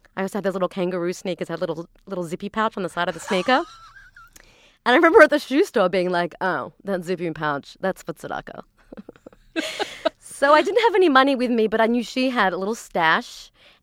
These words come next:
Speaker 1: and I wasn't a kid who stole, but I just really wanted popcorn, I guess. And I went into her desk and I took fifty <laughs> cents and I went and bought myself popcorn. And it's funny, I don't remember eating the popcorn.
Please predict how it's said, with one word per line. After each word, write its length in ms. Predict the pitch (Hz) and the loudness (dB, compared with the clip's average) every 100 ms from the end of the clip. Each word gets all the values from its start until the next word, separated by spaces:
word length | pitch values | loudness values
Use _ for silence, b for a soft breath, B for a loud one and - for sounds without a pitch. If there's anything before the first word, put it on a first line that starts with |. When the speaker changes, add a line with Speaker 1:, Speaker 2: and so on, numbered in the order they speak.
| - | -6
Speaker 1:
and 500 | 202 196 196 202 - _ _ _ 202 | -2 0 0 -2 -6 _ _ _ -10
I 120 | 254 | -8
wasn't 400 | 254 339 403 370 | -4 -4 -2 -6
a 40 | |
kid 240 | - - - | -6 -10 -6
who 140 | 349 | -6
stole, 640 | - - 233 240 240 247 | -4 -2 2 2 0 -2
but 160 | - 247 | -4 -6
I 140 | 240 220 | -8 -8
just 440 | - 277 - - _ _ - | -6 -6 -6 -16 _ _ -10
really 320 | 233 262 262 | -4 -2 -2
wanted 320 | 247 254 277 | -2 -4 -6
popcorn, 480 | - 247 - 196 156 | -4 -4 -2 -2 -2
I 140 | 160 | -4
guess. 400 | 160 156 160 - - B B | -2 -2 -4 -8 -20 B B
And 100 | 202 | -4
I 60 | 202 | 0
went 200 | 220 240 | 2 2
into 180 | 226 | 0
her 120 | 240 226 | -2 0
desk 520 | 202 180 190 - - b b | 2 2 2 -8 -20 b b
and 140 | - 170 | -10 -8
I 80 | 175 | -8
took 360 | - 226 - | -4 -4 -4
fifty 320 | - 208 - 233 | -10 -14 -10 -10
<laughs> 280 | - - | -10 -10
cents 280 | 269 311 - _ _ _ - | -4 -4 -6 _ _ _ -6
and 100 | 226 | -2
I 80 | 233 | 0
went 160 | 254 | 0
and 80 | 277 | 2
bought 160 | 240 226 | 4 4
myself 400 | 247 - 180 - | 2 0 -4 -4
popcorn. 580 | - 415 - 427 262 175 b b b - | -4 -4 0 4 6 4 b b b -2
And 340 | 254 269 - _ _ _ _ _ _ | 0 0 -2 _ _ _ _ _ _
it's 180 | - - | -8 -8
funny, 300 | - 381 427 | -2 0 2
I 80 | 320 | 2
don't 140 | 415 | 0
remember 320 | 403 359 359 - | 2 4 4 2
eating 300 | 196 294 311 | 2 2 2
the 80 | 277 | 2
popcorn. 560 | - - - 214 220 | -2 -4 -4 -2 -2